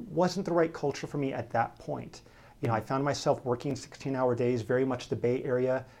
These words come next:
type of environment, uh, you know, traveling back and forth between Walnut Creek, where I lived. I would take the train out at six A M,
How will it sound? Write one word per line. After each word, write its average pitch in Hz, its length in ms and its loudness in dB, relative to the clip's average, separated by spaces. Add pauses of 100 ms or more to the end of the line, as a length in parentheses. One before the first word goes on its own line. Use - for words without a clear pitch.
(100)
type 120 240 0
of 139 100 2
environment, 123 800 2
uh, 113 340 2
you - 60 -6
know, 107 140 -2
traveling 120 400 -2
back 117 180 2
and 123 80 -8
forth 123 220 -2
between 113 280 -6
Walnut 110 280 -4
Creek, - 260 -2
where 135 120 4
I 135 40 4
lived. 120 380 4 (520)
I 123 100 2
would 117 120 4
take - 160 -4
the 110 60 -6
train 143 580 2
out 123 220 4
at - 80 -10
six - 240 -4
A 131 120 2
M, 131 220 0